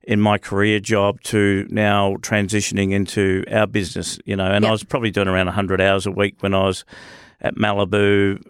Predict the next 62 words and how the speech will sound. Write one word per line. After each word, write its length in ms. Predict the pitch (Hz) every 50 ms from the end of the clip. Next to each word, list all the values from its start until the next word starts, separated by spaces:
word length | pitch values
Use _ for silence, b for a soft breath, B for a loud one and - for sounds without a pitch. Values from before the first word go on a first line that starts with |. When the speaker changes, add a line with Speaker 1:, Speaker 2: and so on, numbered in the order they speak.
| _
Speaker 1:
and 420 | - 101 104 104 101 101 101 98 92
then 300 | 104 104 101 101 101 98 -
in 160 | 92 95 95
our 200 | 101 104 104 104
business, 500 | 95 107 101 95 95 104 107 110 - -
and 280 | 104 98 98 95 90 87 - _ _ _ _ -
I'm 80 | 110 95
probably 220 | - 107 - 95 -
still 180 | - - 101
doing 200 | 98 104 95 92
a 60 | 92
hundred 260 | 98 98 95 95 95 95
and 140 | 92 87
twenty 300 | - - 104 101 95 90
now. 220 | 87 95 98 98 101
<laughs> 180 | - - -
But, 160 | - 226 139 - - - -
Speaker 2:
But 100 | 226 220
it's 40 | 220
Speaker 1:
but, 140 | - -
Speaker 2:
yours. 220 | 233 226 220 208 190
Speaker 1:
but 80 | 151 139
it's 140 | 147 123 -
for 100 | 143 127
me, 260 | 123 127 120 107 101
you 140 | 98 110 107
know. 80 | 104
Speaker 2:
Yeah. 160 | 104 110 120 B B B B B B B B
Speaker 1:
So, 540 | - - 117 113 113 113 113 113 113 113 - - - _
uh, 180 | - 110 120 120
it, 160 | - 135 127 - _ -
it 180 | 160 165 -
came 240 | - - 160 151 131
to 80 | 120 120
the 100 | 110 117
time 420 | - - 123 113 113 113 110 110
where, 380 | 110 113 110 107 110 110 107 107
um, 340 | 107 107 107 104 101 101 -
my 220 | - - 123 117 113
American 340 | 113 113 113 113 - 113
boss 240 | 104 - 117 113 -
was 120 | 113 104 -
going 260 | 120 110 110 107 104
back 360 | 113 113 113 113 113 - -
and, 240 | 107 101 101 101 B B B B B B B B B -
and 160 | - 107 113
I 80 | 113
just 260 | 113 113 117 - - -
thought, 220 | 123 113 120 -
you 80 | 123 113
know, 160 | 113 110 110
I 20 |
just 240 | 104 113 117 - -
turned 260 | - 113 104 101 95
fifty 540 | - - 123 117 - - 117 117 117 113 110
and 100 | 110 110
I'm 120 | 107 107
like, 160 | 107 110 - -
"Yeah, 300 | 139 143 139 135 135 135
you 120 | 135 139
know 120 | 135 131
what? 260 | 123 127 135 135 -